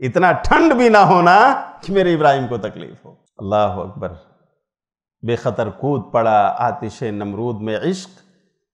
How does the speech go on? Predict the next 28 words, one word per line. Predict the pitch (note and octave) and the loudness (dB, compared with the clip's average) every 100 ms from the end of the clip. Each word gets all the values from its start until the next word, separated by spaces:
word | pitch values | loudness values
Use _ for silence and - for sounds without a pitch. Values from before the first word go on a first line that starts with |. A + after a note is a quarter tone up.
| - | -6
अक्ल | D#3+ E3+ C#3+ | -6 -4 -4
है | B2+ B2+ A#2 | -2 -2 -2
महवे | A2 - B2+ A#2+ G#2+ | -4 -6 -8 -6 -4
तमाशाए | G#2+ G#2+ G#2+ G2+ - G2+ A2 G#2+ | -4 -2 -4 -6 -6 -2 -2 -4
लबे | G2+ G#2 C3 C#3+ | -4 -6 -6 -10
बाम | A2+ G2+ F#2+ | -10 -10 -12
अभी। | F2+ F#2 G2+ _ _ _ _ _ _ _ _ _ _ _ _ _ - | -14 -16 -20 _ _ _ _ _ _ _ _ _ _ _ _ _ -4
लोग | C3+ C3 | -2 -2
साहिल | - D3 D3 | 0 2 2
पर | C#3 | -4
खड़े | B2 C#3 C3+ | -4 -4 -2
हुए | B2+ B2 | -2 -2
नज़ारा | A2+ A2+ A#2+ A#2 | -2 0 0 -2
कर | G#2+ | -6
रहे | G2 G2 | -6 -6
हैं, | F#2+ F#2 - | -8 -12 -6
पूरी | D3 D3 | -4 -4
कौम | - F#3+ B3 C4+ | 0 4 4 4
देख | A#3+ G#3+ G3 | 4 4 4
रही | F#3 D#3+ | 2 2
है | C3+ G#2 E2+ _ _ _ _ _ _ - | 2 -2 -6 _ _ _ _ _ _ -8
कि | A3 | -4
इब्राहिम | D#3 D#3+ D#3+ F3 | 2 4 4 4
आग | D#3 D#3+ | 2 2
में | D#3+ | -2
चल | C#3+ D#3+ | -6 -6
रहे | C#3 F#2+ | -6 -8
हैं, | E2 D#2+ | -12 -16